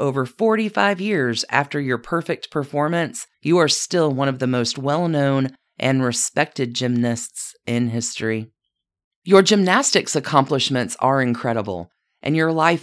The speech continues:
after you took the world by storm at the nineteen seventy-six Olympics has also been pretty incredible. You were born on November twelfth, nineteen sixty-one, in a small town in Romania.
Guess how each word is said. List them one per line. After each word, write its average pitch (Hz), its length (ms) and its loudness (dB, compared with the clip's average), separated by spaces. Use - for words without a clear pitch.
after 123 320 4
you 185 140 -2
took 190 240 -4
the 196 100 -2
world 185 280 0
by 185 160 4
storm 196 500 0
at 170 120 -6
the 165 60 -2
nineteen 165 520 -2
seventy-six 160 800 -2
Olympics 165 640 -2
has 202 280 0
also 170 400 4
been 113 280 0
pretty 107 280 -4
incredible. 101 720 -6
You 156 140 -2
were 160 100 4
born 151 380 2
on 165 120 2
November 131 420 2
twelfth, 185 580 0
nineteen 131 580 0
sixty-one, 165 880 -2
in 190 140 0
a 196 80 2
small 202 320 2
town 185 300 0
in 180 120 0
Romania. 160 760 -2